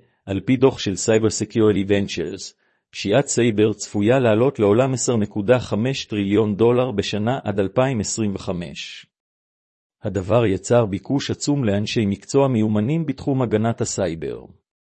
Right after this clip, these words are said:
מתפקידי התחלה ועד לתפקידי מנהיגות בכירים, יש אין ספור הזדמנויות לאנשים עם הכישורים והכישורים הנכונים לעשות שינוי בתחום זה. התפקידים השונים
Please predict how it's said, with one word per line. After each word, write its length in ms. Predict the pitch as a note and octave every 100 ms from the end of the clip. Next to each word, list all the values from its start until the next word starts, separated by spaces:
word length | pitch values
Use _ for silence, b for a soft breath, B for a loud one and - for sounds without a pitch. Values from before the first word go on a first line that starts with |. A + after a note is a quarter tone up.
| _ _ _ _ _ _ _
מתפקידי 640 | A2 - G#2 - G2+ B2+
התחלה 540 | D3+ - - F#2+ B2 A#2+
ועד 220 | F#2 G2+
לתפקידי 580 | G2 - - - G#2 B2+
מנהיגות 480 | B2+ G#2 G2 A#2+ B2+
בכירים, 600 | G#2 - G2+ F#2+ D2 - _ _ _ _
יש 240 | A#2+ C#3 -
אין 160 | D3
ספור 320 | C#3+ - A2+ G#2+
הזדמנויות 640 | G2 G2+ G2+ G2+ B2+ C3+
לאנשים 480 | G#2+ G2 F2+ - C#3+
עם 120 | A#2+
הכישורים 520 | G#2 G#2 - G#2+ C3 A2
והכישורים 580 | G2+ - - A2 C3 C3+
הנכונים 540 | A2 - A2+ C3 C#3
לעשות 400 | A#2 A2 C#3+ C#3
שינוי 380 | - A2 B2+ C#3+
בתחום 420 | B2 - A#2 F#2
זה. 240 | E2+ D#2 A#1+ _ _ _ _ _ _ _ _ _ _
התפקידים 600 | A2 A2 - G#2+ G2 D#3+
השונים 580 | G#2 - G2 A2 C3 D3+